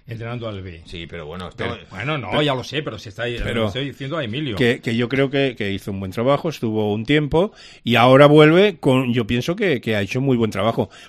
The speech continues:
Speaker 3: Vamos, es que si alguien a principio de temporada en segunda división apuesta por el Huesca, se forra, ¿eh? Porque el Huesca, sí, que faltando dos jornadas, que estuvo y que tuvo un bache, tuvo un bache que parecía que se iba, que se iba, que se
Speaker 1: Sí,
Speaker 3: iba,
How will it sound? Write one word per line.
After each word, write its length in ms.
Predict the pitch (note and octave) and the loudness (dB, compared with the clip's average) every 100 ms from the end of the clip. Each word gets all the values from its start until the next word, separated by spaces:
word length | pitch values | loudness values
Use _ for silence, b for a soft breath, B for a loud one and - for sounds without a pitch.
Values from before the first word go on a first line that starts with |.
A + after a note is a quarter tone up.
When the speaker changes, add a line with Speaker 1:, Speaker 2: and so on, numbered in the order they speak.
| - | -4
Speaker 3:
Vamos, 240 | B2 A2+ | -2 0
es 120 | B2 - | -2 0
que 120 | C#3+ | -2
si 220 | - B2 | 0 4
alguien 320 | D3 E3+ E3+ | 4 4 2
a 60 | D#3 | 0
principio 260 | D3+ C#3 C#3+ | 0 -2 0
de 60 | |
temporada 340 | C#3 C3+ A#2+ G#2+ | 2 4 2 2
en 80 | |
segunda 320 | A#2 B2 C#3+ C#3+ | 2 2 4 6
división 480 | C#3 B2+ A#2 F#2 - B B | 6 4 2 -2 -4 B B
apuesta 480 | G#2 C#3 D#3 D#3+ D3 | 0 4 4 4 6
por 140 | C#3 | 6
el 100 | A#2+ | 6
Huesca, 480 | A#2 B2 - B2 B2 B B | 4 4 2 -4 -6 B B
se 220 | - B2+ | -2 -2
forra, 600 | - G#2+ C#3+ C#3 G2+ F2 B2 | 0 4 6 6 2 -2 -4
¿eh? 100 | G3+ B B | -6 B B
Porque 240 | A#2+ B2+ | -2 0
el 60 | A2+ | 0
Huesca, 440 | B2+ C#3 F#3 A#3+ - B B B - - F3 | 2 2 0 -2 -4 B B B -16 -14 -8
sí, 220 | - B2+ | -6 -2
que 160 | B2+ A#2+ | 0 0
faltando 400 | C3+ C3 F3+ G3+ | 0 2 4 4
dos 100 | - | 4
jornadas, 480 | E3 D3+ B2 G#2+ | 2 4 2 2
que 80 | - | -2
estuvo 380 | A#2+ - F3+ F3 | -2 6 8 8
y 40 | |
que 120 | C3+ C3+ | 4 4
tuvo 180 | F3+ E3 | 4 4
un 140 | C3+ | 6
bache, 320 | F3 - G2+ | 6 4 -2
tuvo 180 | C#3+ D3+ | 0 2
un 120 | C#3 | 2
bache 320 | C#3 D3+ D#3 B B | 2 0 -4 B B
que 100 | - | -4
parecía 320 | A#2+ A#2+ C#3+ | -2 0 0
que 120 | C3+ C#3 | 0 2
se 80 | |
iba, 120 | B2+ B2 | 2 2
que 60 | |
se 120 | A#2 | 0
iba, 120 | A#2 A2 | -2 -2
que 60 | |
se 60 | G#2 | -2
Speaker 1:
Sí, 60 | B2 | 0
Speaker 3:
iba, 180 | G3 | 0